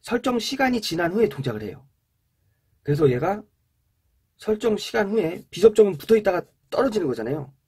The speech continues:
설정 시간 후에 떨어지면 엑스 투의 전원이 끊기게 되고 엑스 투에 관련된 접점이 다시 복귀를 하게 되겠죠. 그래서 이 A 접점이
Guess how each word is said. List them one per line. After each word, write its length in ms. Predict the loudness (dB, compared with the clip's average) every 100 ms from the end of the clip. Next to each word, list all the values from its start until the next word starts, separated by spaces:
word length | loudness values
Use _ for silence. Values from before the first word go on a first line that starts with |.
| _ _ _ _ _
설정 280 | -10 -6 -4
시간 320 | -4 -2 0
후에 180 | 0 -2
떨어지면 580 | -2 0 0 -2 -2 -4 -14 _ _ _ _ _ _ -4
엑스 220 | -4 -4
투의 180 | 0 2
전원이 320 | 2 -2 -4
끊기게 300 | -8 -6 -2
되고 420 | 2 0 0 -6 _ _ _ _ -6
엑스 220 | -4 -4
투에 180 | 0 2
관련된 340 | 4 2 0 -2
접점이 480 | 0 0 0 -2 -8 _ _ _
다시 260 | -10 -6 -6
복귀를 380 | -8 -8 -4 0
하게 160 | 0
되겠죠. 420 | 0 -4 -8 -14 -18 _ _ _ _ _ _ _
그래서 440 | -2 0 2 0 -2 _ _ _ _ _ _
이 180 | -4 4
A 140 | 4
접점이 580 | 4 0 -2 -2 -6